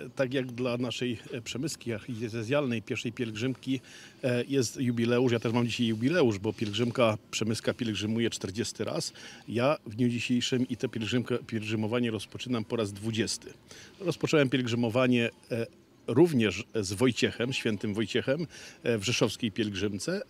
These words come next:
w roku wielkiego milenium, czyli jubileuszu dwóch tysięcy lat naszego chrześcijaństwa. E, dlatego też i, e, ta pielgrzymka, e, chociaż inna zupełnie, jest dla mnie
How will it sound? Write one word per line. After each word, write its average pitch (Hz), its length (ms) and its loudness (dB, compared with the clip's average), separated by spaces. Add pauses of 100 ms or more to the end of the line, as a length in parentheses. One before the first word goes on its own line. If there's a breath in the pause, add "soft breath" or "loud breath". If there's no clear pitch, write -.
(140)
w 101 100 -8
roku 180 280 -4 (380)
wielkiego 147 640 -2 (280 loud breath)
milenium, 131 380 4
czyli 113 220 -4
jubileuszu 113 580 -2
dwóch 104 200 -4
tysięcy 110 600 0 (100)
lat 107 280 0
naszego 107 360 -4
chrześcijaństwa. 107 800 -4 (420 loud breath)
E, 151 100 -2
dlatego 160 500 0
też 156 400 0
i, 147 240 2 (100)
e, 135 200 0
ta 131 160 2
pielgrzymka, 123 640 2 (120)
e, 131 40 -2 (180)
chociaż - 460 0
inna 127 320 4
zupełnie, 117 640 2 (120)
jest 143 360 2
dla 135 160 6
mnie 127 260 6